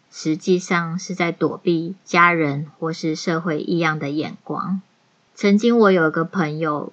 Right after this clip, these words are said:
女生朋友，她也是有一阵子失业的时候，她每天呢，就很准时会到伯朗咖啡，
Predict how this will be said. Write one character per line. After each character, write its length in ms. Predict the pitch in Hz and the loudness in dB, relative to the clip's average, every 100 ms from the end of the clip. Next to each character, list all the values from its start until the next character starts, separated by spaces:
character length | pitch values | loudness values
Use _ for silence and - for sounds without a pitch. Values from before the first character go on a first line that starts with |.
| _ | _
女 220 | 190 175 | 2 2
生 280 | 165 196 190 | 2 0 0
朋 300 | 190 190 147 | 0 -2 -2
友， 240 | 151 147 - _ _ _ _ _ | -4 -6 -8 _ _ _ _ _
她 260 | - 208 | 0 2
也 240 | 208 143 196 | 4 2 -2
是 400 | - 180 175 156 | -4 -2 -2 -2
有 300 | 104 120 180 | -4 -2 0
一 60 | |
阵 260 | 196 247 202 | 2 4 4
子 160 | 180 170 | 2 -4
失 240 | - 190 | -2 0
业 200 | 190 175 | 0 0
的 120 | 170 | -2
时 220 | 170 - 165 | -6 -8 -10
候， 380 | - 165 180 - - | -6 -6 -6 -12 -2
她 160 | 220 | 2
每 220 | 214 170 | 4 2
天 360 | 151 - 185 180 | -2 -2 0 2
呢， 400 | 180 180 180 190 - | 0 -2 -4 -6 -4
就 140 | 196 | -4
很 320 | 185 175 170 | -2 -2 -2
准 240 | 226 165 139 | 0 -2 -2
时 340 | - 156 156 | -10 -8 -6
会 240 | 202 175 | -4 -4
到 380 | 160 170 160 160 | -2 0 0 0
伯 260 | - 156 160 | -4 -2 0
朗 220 | 175 151 | 0 -2
咖 280 | - 160 151 | -6 -6 -6
啡， 360 | - 156 156 | -6 -6 -6